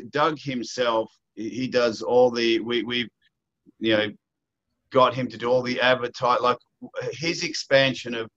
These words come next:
his journey of autism and high functioning and bullying.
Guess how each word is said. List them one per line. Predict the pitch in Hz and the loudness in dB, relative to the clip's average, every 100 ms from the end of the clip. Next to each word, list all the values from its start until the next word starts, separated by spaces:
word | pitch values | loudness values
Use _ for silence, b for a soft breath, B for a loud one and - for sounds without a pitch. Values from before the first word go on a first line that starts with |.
| _ _ _ | _ _ _
his | - 147 131 | -4 -2 -2
journey | - 127 127 123 117 | 0 4 4 4 0
of | 107 _ | -2 _
autism | 104 127 127 131 123 120 110 | 2 2 2 -2 -4 -4 -4
and | 104 | 2
high | 123 120 - | 2 2 2
functioning | 123 123 - 117 117 | -2 -2 -8 -6 -6
and | 104 - | -8 -6
bullying. | 117 120 120 117 | -2 0 0 -2